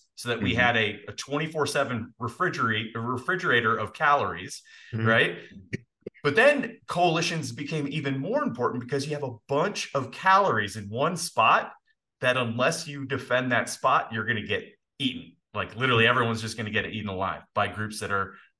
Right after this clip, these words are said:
Speaker 1: much better at projecting coalitionary alliance. Then with ten seconds left, you have writing being innovated because you've got these really big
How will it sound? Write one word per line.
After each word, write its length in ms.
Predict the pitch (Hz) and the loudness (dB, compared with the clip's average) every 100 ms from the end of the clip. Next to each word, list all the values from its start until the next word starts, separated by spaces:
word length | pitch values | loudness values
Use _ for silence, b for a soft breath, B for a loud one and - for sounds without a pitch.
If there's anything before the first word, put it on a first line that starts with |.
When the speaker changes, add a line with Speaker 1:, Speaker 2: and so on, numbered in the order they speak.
| - | -8
Speaker 1:
much 300 | 107 110 - | -2 0 0
better 220 | 101 98 | -2 -2
at 40 | 107 | -2
projecting 420 | 101 95 87 90 | -6 -8 -8 -12
coalitionary 520 | - 82 87 - 90 | -12 -12 -12 -12 -10
alliance. 440 | 98 151 90 - - _ _ _ b b b _ _ _ | -4 -2 -2 -6 -18 _ _ _ b b b _ _ _
Then 420 | 131 143 147 147 123 | 0 2 2 -4 -6
with 280 | 131 110 - _ | -4 -4 -10 _
ten 240 | - 170 247 | -2 0 0
seconds 360 | 240 180 120 110 | -2 -2 -4 -2
left, 260 | 98 - | -4 -4
you 80 | 101 | -6
have 280 | 98 87 - _ _ _ _ | -4 -4 -8 _ _ _ _
writing 440 | 104 123 139 120 | 2 2 2 -2
being 220 | 113 104 101 | -4 -6 -6
innovated 400 | 92 92 85 80 | -4 -4 -6 -12
because 220 | 92 107 | -10 -10
you've 120 | 104 | -8
got 140 | 110 - | -10 -10
these 220 | 101 87 | -10 -8
really 320 | 107 120 127 | -6 -4 -4
big 480 | 113 - 113 110 - | -6 -4 -2 -2 -4